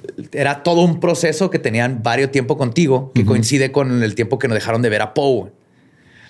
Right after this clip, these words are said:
Speaker 1: Y entonces estaba bien cabrón ese pedo. Y cuentan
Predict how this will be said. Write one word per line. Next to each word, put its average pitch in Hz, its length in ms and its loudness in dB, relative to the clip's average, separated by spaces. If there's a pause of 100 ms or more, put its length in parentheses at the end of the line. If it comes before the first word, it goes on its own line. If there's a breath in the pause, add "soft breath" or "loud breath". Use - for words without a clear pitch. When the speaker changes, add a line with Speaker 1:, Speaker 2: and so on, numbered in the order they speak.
(140 soft breath)
Speaker 1:
Y 151 100 0
entonces - 540 0
estaba 135 420 0
bien 131 240 0
cabrón 110 320 -2
ese 92 140 -4
pedo. 175 360 0 (440 loud breath)
Y 180 160 2
cuentan 202 640 0